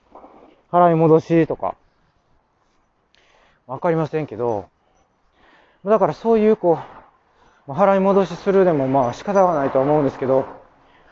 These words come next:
お花をね、あの、今回送るっていう連名で、有志たちがね、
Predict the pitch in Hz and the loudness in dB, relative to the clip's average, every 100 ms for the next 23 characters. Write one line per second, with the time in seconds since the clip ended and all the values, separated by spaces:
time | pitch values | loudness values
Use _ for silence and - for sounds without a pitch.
0 | _ _ - 175 240 247 254 247 247 285 | _ _ -4 0 2 2 2 2 2 0
1 | 269 - _ _ _ _ _ _ _ _ | -2 -12 _ _ _ _ _ _ _ _
2 | _ _ _ _ 131 131 127 127 110 160 | _ _ _ _ -10 -6 -4 -4 -4 -4
3 | 147 135 151 165 208 202 - 135 127 120 | 0 2 2 2 4 4 2 -2 0 2
4 | 117 110 - 147 180 175 170 165 165 156 | 2 0 -4 0 2 2 2 4 2 0
5 | - _ _ _ - - - - _ _ | -8 _ _ _ -20 -20 -20 -20 _ _
6 | - 170 208 - 147 - 113 110 147 | -4 4 4 2 -6 -4 -6 -6 -10